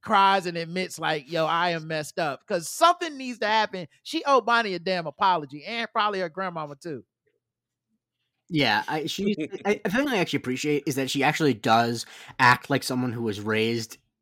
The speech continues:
Speaker 2: in a criminal underworld. <laughs> Like,
Speaker 1: Yes.
Speaker 2: she actually is, like, a kind of a shitty person.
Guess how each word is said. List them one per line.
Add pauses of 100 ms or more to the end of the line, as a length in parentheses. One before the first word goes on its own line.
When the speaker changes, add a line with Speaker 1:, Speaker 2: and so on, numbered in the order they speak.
Speaker 2:
in
a
criminal
underworld.
<laughs> (340)
Like,
Speaker 1:
Yes.
Speaker 2:
she
actually
is,
like,
a
kind
of
a
shitty
person.